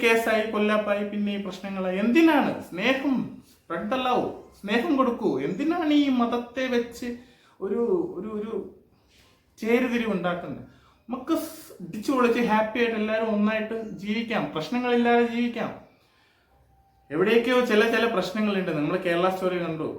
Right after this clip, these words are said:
മൂന്നിന് മൂവായിരം ഒക്കെ ആക്കി മാറ്റിയ കഥ, മുപ്പതിനായിരം, സോറി, മൂവായിരം അല്ല, മുപ്പതിനായിരം ആക്കി മാറ്റിയ കഥ നമ്മൾ കണ്ടതാണ്. മൂന്ന് പേര് പോയിട്ടുണ്ട്,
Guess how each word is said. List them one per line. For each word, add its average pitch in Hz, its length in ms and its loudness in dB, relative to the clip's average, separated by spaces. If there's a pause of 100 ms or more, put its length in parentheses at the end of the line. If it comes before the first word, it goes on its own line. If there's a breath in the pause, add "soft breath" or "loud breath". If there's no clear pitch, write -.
(380)
മൂന്നിന് 202 480 0
മൂവായിരം 196 580 2 (640)
ഒക്കെ 160 240 -4
ആക്കി 190 260 0
മാറ്റിയ 190 400 -2
കഥ, 185 140 2 (140)
മുപ്പതിനായിരം, 269 680 6
സോറി, - 200 -8 (120)
മൂവായിരം 190 340 -4
അല്ല, 151 80 -8 (120)
മുപ്പതിനായിരം 233 640 2
ആക്കി 220 240 -4
മാറ്റിയ 208 320 -4
കഥ 175 120 -4 (120)
നമ്മൾ 196 260 -8
കണ്ടതാണ്. 143 420 -8 (580 soft breath)
മൂന്ന് 269 240 6
പേര് 285 240 6
പോയിട്ടുണ്ട്, 277 420 2